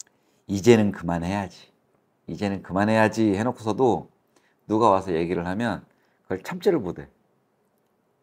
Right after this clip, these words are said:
내가 뭔가를 어떻게 해서라도 도와놔야 돼. 도와놓고 그 사람이 이렇게 올라오면 내가 받으면 되는데 그걸 또 받지를 못해.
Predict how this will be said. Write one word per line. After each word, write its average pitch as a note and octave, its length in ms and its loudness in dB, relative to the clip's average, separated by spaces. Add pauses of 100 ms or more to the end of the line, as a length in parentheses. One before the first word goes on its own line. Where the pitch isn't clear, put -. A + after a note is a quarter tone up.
(240)
내가 - 280 -2
뭔가를 F#3 640 4
어떻게 G#2+ 380 2
해서라도 G2+ 380 -2 (120)
도와놔야 D#2 460 0
돼. - 140 -18 (960)
도와놓고 G#2 760 2
그 - 80 -20
사람이 G2 240 -6
이렇게 F2 260 -6
올라오면 F2+ 540 -2 (440)
내가 G2 120 4
받으면 G#2+ 320 -2
되는데 G2+ 240 -4
그걸 G2+ 180 -8
또 - 120 -20
받지를 - 360 -12
못해. D#2 240 -16